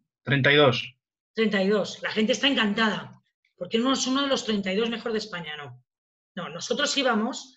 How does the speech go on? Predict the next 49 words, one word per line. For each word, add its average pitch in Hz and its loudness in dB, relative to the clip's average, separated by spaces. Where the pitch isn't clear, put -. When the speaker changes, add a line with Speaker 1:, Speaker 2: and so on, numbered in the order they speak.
Speaker 2:
mucha 220 0
gente 240 -2
de 233 0
los 220 -2
que 226 -8
estáis 226 -2
ahí 254 0
íbamos 262 -2
cuando 214 -2
eran 196 0
ocho. 190 -4
Eso 254 2
sí 196 -8
que 175 -8
era 165 -6
un 165 -14
campeonato 156 -16
de - -18
España. 139 -18
Ahora 220 0
no. 170 -4
Pero 175 -6
claro, 262 -2
me 190 0
ha 196 0
dado 240 0
tres 247 -6
títulos 247 -4
de 214 -4
Castilla 202 -2
y 190 -4
León. 185 -4
En - -12
una 196 -2
provincia 226 0
como 254 -4
Castilla 247 -4
y 240 2
León, 254 0
que 208 -2
competir 180 -2
no 170 -6
es 165 -8
Madrid, 196 -2
pero 156 -10
es - -16
muy 214 -2
difícil, 269 -8
claro, - -2